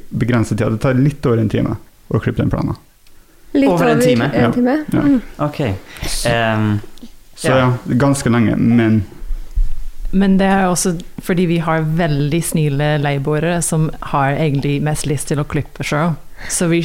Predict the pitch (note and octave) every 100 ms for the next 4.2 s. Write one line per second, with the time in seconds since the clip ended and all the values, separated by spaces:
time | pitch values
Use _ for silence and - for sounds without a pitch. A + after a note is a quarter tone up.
0 | - D3+ E3 - D3+ - C#3 D#3 D#3 D3+
1 | - D3 C#3 C#3 C3+ D3+ C#3+ C#3 C#3 C#3
2 | - B2+ A#2 C#3 C3+ C3+ C3+ C#3 - -
3 | - E3+ D#3+ C#3+ C#3+ C3 - C#3+ C#3 -
4 | B2 C#3